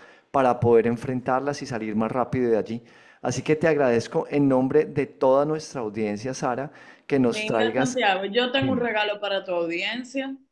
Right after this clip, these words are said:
Speaker 2: Eh, vamos a regalar un kit completo de la guía Avanza.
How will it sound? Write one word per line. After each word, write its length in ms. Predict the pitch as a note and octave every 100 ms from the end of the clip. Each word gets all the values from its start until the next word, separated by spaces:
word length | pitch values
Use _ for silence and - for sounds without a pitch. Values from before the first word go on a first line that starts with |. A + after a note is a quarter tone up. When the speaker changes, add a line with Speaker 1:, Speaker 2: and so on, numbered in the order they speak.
| _ -
Speaker 2:
Eh, 280 | G3 G3 F#3
vamos 300 | G3 G3+ A3
a 100 | A3+
regalar 840 | A3 G#3+ G3+ G3 F#3+ F#3+ F#3 F3 F3
un 240 | G3+ G3
kit 440 | - G#3+ A#3+ A#3 _
completo 840 | G#3+ G3+ G3+ G3+ A3 A3 C4 C4+ - _
de 120 | F3
la 100 | F3+
guía 220 | E3+ E3+
Avanza. 560 | F3+ E3+ F#3 F#3+ A#3